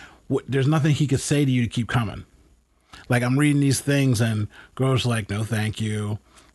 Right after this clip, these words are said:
Um, that's nice. I appreciate it. Um, you know, that's really sweet, but," and guys just be like, "Well, just give me a chance. I think, and you and me," and they,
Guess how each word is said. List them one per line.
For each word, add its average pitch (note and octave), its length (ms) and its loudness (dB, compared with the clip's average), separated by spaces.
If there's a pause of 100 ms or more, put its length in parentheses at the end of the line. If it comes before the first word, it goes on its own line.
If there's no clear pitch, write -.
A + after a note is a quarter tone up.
(240)
Um, G2+ 340 -6
that's - 360 -6 (140)
nice. A2+ 340 -2
I G2+ 100 0
appreciate A#2 720 0
it. A2+ 340 -2 (380)
Um, F#2+ 500 -6 (200)
you A2+ 120 -4
know, G#2+ 140 -4
that's G#2 220 -4
really A2+ 160 -2
sweet, C3 640 0
but," A#2+ 360 -2 (360)
and A#2 120 -2
guys A#2 280 0
just A2 140 -4
be A2+ 60 -4
like, G#2+ 280 -2
"Well, E3 400 -2 (560)
just - 180 -8
give F#3 120 2
me F3+ 100 2
a D#3 60 0
chance. E3+ 560 -2 (100)
I F3+ 140 0
think, F3 480 2
and B2+ 180 4
you F3+ 420 2
and C#3+ 120 2
me," F3+ 320 2
and C3+ 80 4
they, A#2+ 200 2